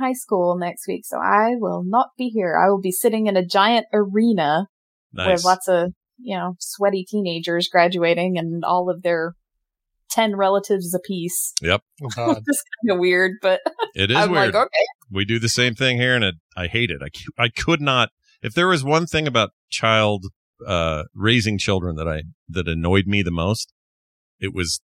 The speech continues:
Speaker 2: their high school graduations for all three of them. Drove me crazy. All of them were a mess. All of them were too many people. All of them were, like, long and exhausting.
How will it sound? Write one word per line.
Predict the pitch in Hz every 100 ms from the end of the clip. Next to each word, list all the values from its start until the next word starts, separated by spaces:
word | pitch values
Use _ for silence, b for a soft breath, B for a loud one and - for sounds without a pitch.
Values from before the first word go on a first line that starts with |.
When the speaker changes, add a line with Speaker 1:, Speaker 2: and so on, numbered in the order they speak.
| -
Speaker 2:
their | 98 101 90 85 85 -
high | 101
school | 98 101
graduations | 90 85 82 76 71 - -
for | 87
all | 78 -
three | 71
of | 69
them. | 69 73
Drove | - 92 95 98 98 -
me | 85 85
crazy. | - 76 69 69 -
All | 90 104
of | 101
them | 104
were | 87
a |
mess. | 82 101 113 - -
All | 92 90
of | 87
them | 87
were | 80 -
too | 92
many | 80 76
people. | 127 127 131 120 - _ _ _
All | 92 95
of | 90
them | 92
were, | 85 82
like, | 78 85
long | 85 101 107 107 104
and | 87
exhausting. | 78 82 95 104 - 117 107 104